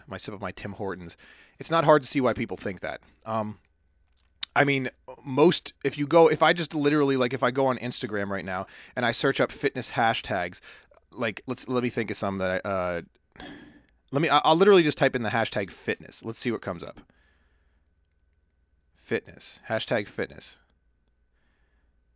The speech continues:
Come on. Okay, go to tags. Hashtag fitness.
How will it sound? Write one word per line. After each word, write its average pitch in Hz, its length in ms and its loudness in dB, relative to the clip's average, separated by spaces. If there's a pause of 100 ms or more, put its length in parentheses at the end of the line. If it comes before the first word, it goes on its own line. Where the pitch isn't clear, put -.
(320)
Come 120 180 -2
on. - 140 -12 (680)
Okay, 95 200 -6
go 90 140 -4
to 87 60 -8
tags. 110 580 -4 (600)
Hashtag 107 380 -4
fitness. 78 400 -10